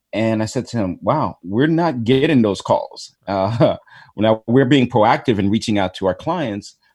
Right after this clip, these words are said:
but most of the time, our clients understand we have a plan that's customized to them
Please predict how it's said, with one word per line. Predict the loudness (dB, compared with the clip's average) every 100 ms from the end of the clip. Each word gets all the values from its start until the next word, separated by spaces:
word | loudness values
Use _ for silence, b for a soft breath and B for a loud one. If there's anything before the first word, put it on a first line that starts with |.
| _
but | 0 0
most | 4 6 6 4 0
of | -2
the | -2
time, | 0 0 2 0
our | 0
clients | 0 0 2 2
understand | 0 -2 -2 -4 -4 -8 -12 _ _ _ -2
we | 0
have | 0
a | -4
plan | -4 -2 0 2
that's | 0 -2
customized | -8 -4 -2 -2 -2 -4
to |
them | -2 -2 -4